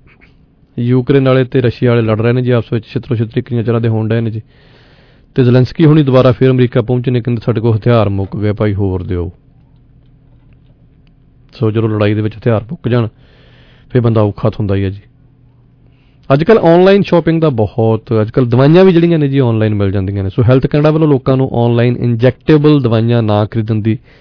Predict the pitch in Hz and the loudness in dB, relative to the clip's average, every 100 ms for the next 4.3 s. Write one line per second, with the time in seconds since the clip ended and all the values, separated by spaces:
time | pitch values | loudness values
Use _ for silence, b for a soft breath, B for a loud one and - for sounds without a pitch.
0 | b b b b b - 135 139 165 123 | b b b b b -2 2 4 4 2
1 | - 101 98 87 - _ _ _ b b | -2 -4 -4 -6 -10 _ _ _ b b
2 | _ _ _ - 123 - 131 123 127 120 | _ _ _ -4 -4 0 0 0 0 -2
3 | 117 117 117 117 117 - 107 107 104 113 | -2 -2 -2 -2 -4 -4 -4 -4 -4 -2
4 | 113 107 | -2 -2